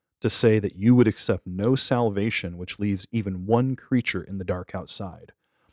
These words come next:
But watch that sophistry, or you'll make a dog in a manger and a tyrant of the universe."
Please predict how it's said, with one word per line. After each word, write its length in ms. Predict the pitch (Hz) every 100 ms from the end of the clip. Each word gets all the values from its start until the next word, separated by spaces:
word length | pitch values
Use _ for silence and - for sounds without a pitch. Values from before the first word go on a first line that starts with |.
| _ -
But 120 | -
watch 380 | 107 123 147 -
that 220 | 123 -
sophistry, 920 | - 135 127 131 104 - - 78 101 _ _ _ -
or 140 | 120
you'll 160 | 110 101
make 200 | 107 101
a 60 | 92
dog 480 | 98 104 107 107
in 80 | 92
a 60 | 90
manger 500 | 95 120 113 87 85
and 140 | 82
a 40 | 87
tyrant 480 | - 104 98 92
of 80 | 85
the 80 | 87
universe." 640 | 92 95 76 - - -